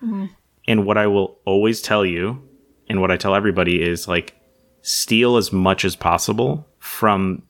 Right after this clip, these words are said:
Speaker 2: the people that inspire you or from the people that you've really respected.
Speaker 1: Mm.
Speaker 2: And so if there are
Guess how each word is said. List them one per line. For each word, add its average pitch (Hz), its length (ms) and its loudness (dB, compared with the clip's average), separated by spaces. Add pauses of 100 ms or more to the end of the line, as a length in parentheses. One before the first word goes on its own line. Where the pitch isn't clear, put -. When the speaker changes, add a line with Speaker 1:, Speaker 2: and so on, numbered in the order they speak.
Speaker 2:
the 101 100 0
people 98 380 0
that 87 360 0
inspire 92 560 0
you 127 420 0
or 98 160 2
from 98 220 -2
the 90 60 0
people 92 360 -2
that 90 340 -2
you've 90 640 -2 (360)
really 95 320 4
respected. 117 800 -2 (320)
Speaker 1:
Mm. 185 140 -4
Speaker 2:
And 190 100 0
so 113 100 2
if - 160 -4
there 110 200 2
are 127 140 2